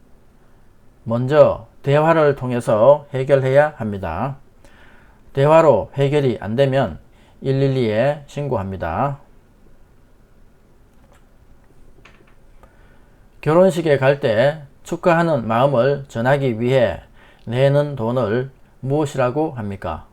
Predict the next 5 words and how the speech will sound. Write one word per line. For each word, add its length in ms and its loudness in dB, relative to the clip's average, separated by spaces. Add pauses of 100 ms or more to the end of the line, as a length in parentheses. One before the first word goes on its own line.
(2250)
정답, 580 -2 (2250)
축의금입니다. 1200 -6 (3500)
신사임당은 1160 -2
어떤 520 -2
사람입니까? 840 -4